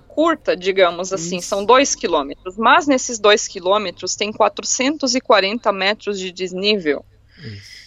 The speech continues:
Speaker 1: É, você sai dos setecentos e sessenta metros até mil e duzentos metros, mais ou menos. Então, é muito inclinado.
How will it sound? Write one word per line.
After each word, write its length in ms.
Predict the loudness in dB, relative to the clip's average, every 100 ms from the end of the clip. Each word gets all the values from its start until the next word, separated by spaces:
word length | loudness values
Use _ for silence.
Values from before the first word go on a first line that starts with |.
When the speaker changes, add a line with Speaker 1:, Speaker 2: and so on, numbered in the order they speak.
| _ 4
Speaker 1:
É, 540 | 8 8 6 2 -2
você 280 | -2 0 0
sai 320 | 4 4 4
dos 140 | 2 0
setecentos 580 | 0 0 0 0 0 -4
e 40 |
sessenta 580 | -4 -4 -2 -2 2 2
metros 480 | 4 2 2 0 -2
até 360 | 2 4 6
mil 180 | 4 -2
e 20 |
duzentos 480 | -6 -6 -6 -8 -8
metros, 400 | -2 -2 -4 -10
mais 240 | -4 -4 -4
ou 80 |
menos. 380 | -4 -4 -4 -8
Então, 500 | -8 4 6 8 6 2
é 120 | 0
muito 760 | 0 0 4 4 4 0 -2 -2
inclinado. 760 | -8 -8 -8 -2 -2 -2 -8